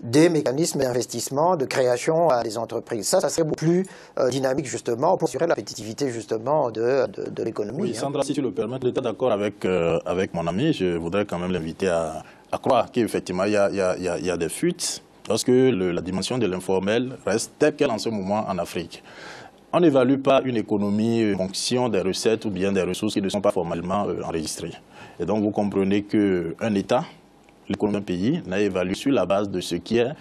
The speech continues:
Speaker 2: dans le circuit régulier. Or, il se fait qu'en ce moment précis, euh, euh, il y a des activités qui peuvent, euh, être des activités formelles en Afrique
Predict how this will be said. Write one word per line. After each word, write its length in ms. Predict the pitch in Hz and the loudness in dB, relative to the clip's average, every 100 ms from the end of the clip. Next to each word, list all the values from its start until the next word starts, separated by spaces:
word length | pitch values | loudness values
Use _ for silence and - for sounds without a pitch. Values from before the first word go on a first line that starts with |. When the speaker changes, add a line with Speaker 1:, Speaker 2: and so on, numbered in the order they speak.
| - | -16
Speaker 2:
dans 180 | - 127 | -2 2
le 120 | 123 | 2
circuit 260 | 107 98 208 | 0 -4 -4
régulier. 320 | 92 87 - - - - - - | -4 -4 -6 -10 -18 -18 -12 2
Or, 160 | 151 | 4
il 80 | 208 | 4
se 140 | 240 120 | 4 2
fait 180 | - | 2
qu'en 160 | 110 113 | 0 0
ce 140 | 104 | 0
moment 260 | 123 101 107 | 0 2 0
précis, 580 | - 98 90 - 202 294 - - - - - - | 0 -2 -2 0 0 0 -4 -20 -20 -20 -4 2
euh, 180 | 117 - | 2 4
euh, 120 | 113 | 2
il 80 | 185 | 4
y 60 | 202 | 6
a 80 | |
des 320 | 190 123 104 113 | 6 4 4 2
activités 600 | 123 - 117 101 135 151 | 2 0 -2 2 2 4
qui 120 | 120 | 0
peuvent, 480 | - 135 139 135 110 | 0 4 4 4 4
euh, 400 | 95 90 87 87 - | 2 0 0 -2 0
être 360 | 127 156 156 208 | 2 2 2 2
des 140 | 120 | 4
activités 400 | 104 101 95 101 | 2 0 -2 -2
formelles 340 | 113 98 101 101 | 0 0 2 0
en 100 | 87 | 0
Afrique 500 | 76 123 165 - | -2 -4 -6 -12